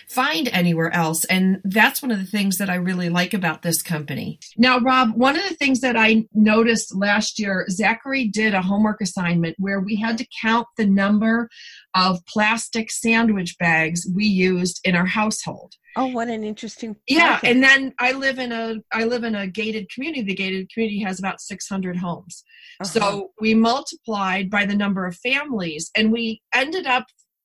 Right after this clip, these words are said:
Speaker 1: finding out our little community used, like, three hundred and eighty thousand plastic sandwich bags.
Speaker 2: Wow.
Speaker 1: 'Cause sometimes I would use five or six in a day. I've got sports practice and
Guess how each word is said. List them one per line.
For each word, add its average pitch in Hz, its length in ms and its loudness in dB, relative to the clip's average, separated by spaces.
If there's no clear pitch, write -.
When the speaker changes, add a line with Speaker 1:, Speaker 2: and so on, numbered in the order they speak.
Speaker 1:
finding 262 400 0
out 226 240 0
our 214 180 0
little 233 220 -2
community 226 440 0
used, 196 600 -4
like, 175 160 -4
three 226 140 -4
hundred 220 220 -2
and 185 180 -2
eighty 185 340 -2
thousand 262 680 0
plastic 226 560 -2
sandwich 202 680 -2
bags. 156 400 -4
Speaker 2:
Wow. 370 500 -8
Speaker 1:
'Cause 294 140 2
sometimes 403 420 0
I 285 180 0
would 269 180 -6
use 277 300 -8
five 269 300 0
or 285 100 -6
six - 360 -6
in 285 140 -2
a 208 40 0
day. 147 260 -4
I've 175 160 0
got 180 220 -2
sports 294 380 -4
practice 269 640 -8
and 190 320 -2